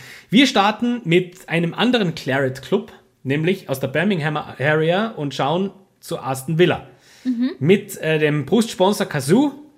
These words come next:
Speaker 1: mit, äh, also ein Kappa-Trikot, mit so, ähm, ja,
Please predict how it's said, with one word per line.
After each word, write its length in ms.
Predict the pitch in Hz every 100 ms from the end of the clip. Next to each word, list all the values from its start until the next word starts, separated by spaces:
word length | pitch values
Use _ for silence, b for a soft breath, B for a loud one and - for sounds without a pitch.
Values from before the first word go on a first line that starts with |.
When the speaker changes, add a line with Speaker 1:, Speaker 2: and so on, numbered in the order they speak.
| b b b b b
Speaker 1:
mit, 420 | 135 160 160 -
äh, 560 | - 151 147 143 139 127
also 320 | 131 147 147
ein 120 | 165 151
Kappa-Trikot, 680 | 214 220 - 151 170 269 - - _ _
mit 380 | 151 170 170 -
so, 560 | 151 - 160 156 156 127
ähm, 460 | 143 139 135 127 127
ja, 360 | 127 180 175